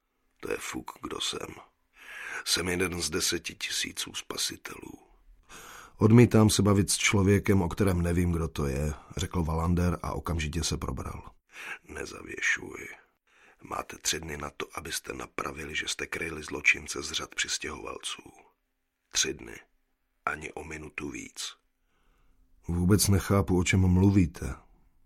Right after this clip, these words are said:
řekl Wallander a neznámý hlas v něm vzbuzoval nepříjemný pocit. "Tři dny na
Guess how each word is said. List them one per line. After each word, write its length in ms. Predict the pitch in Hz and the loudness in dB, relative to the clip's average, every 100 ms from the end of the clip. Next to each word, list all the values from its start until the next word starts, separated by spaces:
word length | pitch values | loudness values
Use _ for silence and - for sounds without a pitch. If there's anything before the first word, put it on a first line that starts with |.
| _ - | _ -2
řekl 280 | 85 - 82 | -2 0 0
Wallander 540 | 85 90 90 90 92 | 2 4 4 4 2
a 60 | - | 0
neznámý 520 | 82 82 85 82 80 | 0 2 2 2 0
hlas 440 | - 78 80 - - | -2 -4 -2 -6 -6
v 160 | 80 | -4
něm 280 | 80 78 73 | -2 0 -2
vzbuzoval 600 | 73 80 82 80 82 82 | -4 -4 -2 -2 0 0
nepříjemný 560 | 80 - - 78 78 80 | 0 -2 -4 -2 -2 -2
pocit. 500 | - - - - - - _ _ - - - - - - - - _ _ _ _ | -6 -10 -10 -10 -18 -20 _ _ -20 -20 -20 -20 -20 -20 -20 -20 _ _ _ _
"Tři 260 | - - 82 | -6 -4 -4
dny 200 | 55 53 | -8 -10
na 160 | 60 | -10